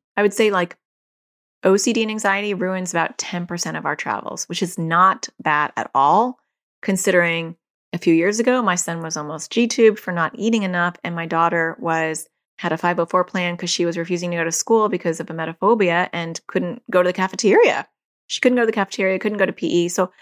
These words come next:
I'm telling you that 'cause I want you to know how bad it was at my house. And then their dad died,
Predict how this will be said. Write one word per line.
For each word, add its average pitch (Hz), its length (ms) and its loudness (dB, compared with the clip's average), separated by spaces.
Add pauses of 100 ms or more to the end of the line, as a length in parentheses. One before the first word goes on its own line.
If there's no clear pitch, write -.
(220)
I'm 214 140 0
telling 269 320 -2
you 190 80 4
that 170 160 0
'cause 185 100 -8
I 180 60 -2
want 180 140 -2
you 180 80 -6
to 180 40 -4
know 170 80 -2
how 180 240 2
bad 165 280 0
it 151 100 -6
was 190 480 0
at 214 100 -4
my 233 140 -4
house. 254 400 -4 (480)
And 202 200 4
then 302 160 4
their 302 120 6
dad 160 300 2
died, 156 480 0